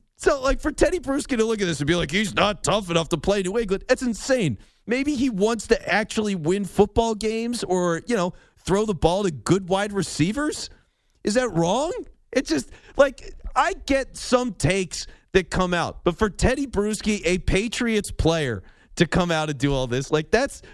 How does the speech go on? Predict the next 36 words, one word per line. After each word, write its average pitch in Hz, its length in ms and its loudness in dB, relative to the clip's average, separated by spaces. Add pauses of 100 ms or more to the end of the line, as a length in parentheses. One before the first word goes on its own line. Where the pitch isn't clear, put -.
(140)
that's 254 240 0
the 349 100 -2
thing 247 220 -2
that 202 120 -2
does 196 280 2
take 180 320 0
it 165 80 -2
over 160 280 0
the 143 120 0
top. 147 480 -2
It's 160 180 0
just 202 180 -2
such 240 460 -2
a 151 240 -2
homer 160 540 0
take. 135 480 -4 (260)
It's 147 320 -2
such - 480 -2
a 175 60 0
homer 135 360 -2
take. 104 360 -2 (360)
And 135 120 -2
to 147 60 -2
call 196 240 0
out 233 120 -4
the 208 60 -4
guy's 170 280 0
character 180 540 0
like 110 200 -4
that, 104 140 0
it's 101 120 -4
just 98 200 -2
like, 82 220 -4
my 131 220 2
goodness, 131 560 -2
man. 80 240 -4